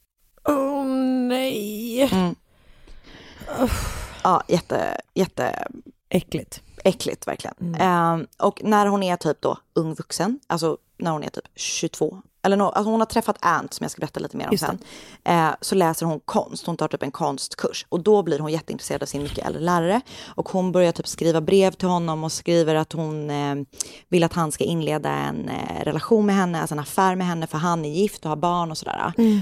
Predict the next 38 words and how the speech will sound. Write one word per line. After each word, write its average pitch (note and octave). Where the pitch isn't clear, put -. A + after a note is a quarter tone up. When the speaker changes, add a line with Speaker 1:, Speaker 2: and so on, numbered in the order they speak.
Speaker 2:
Och E3+
han F#3
vill D#3
inte -
alls -
det D3
här. -
Så -
han F3+
typ -
anmäler D#3
henne D#3
för, -
eh, -
alltså D3
stalking -
typ. -
Speaker 1:
Oj. F#3
Speaker 2:
Och F3
hon E3+
blir D#3
avstängd D3
från C#3+
den -
klassen -
och -
sådär. -
Och, -
och G3
hon B3
verkar G3+
liksom D#3+
ha D#3
ganska -
mycket, -
eh, D#3
issues. -
Speaker 1:
Ja. F3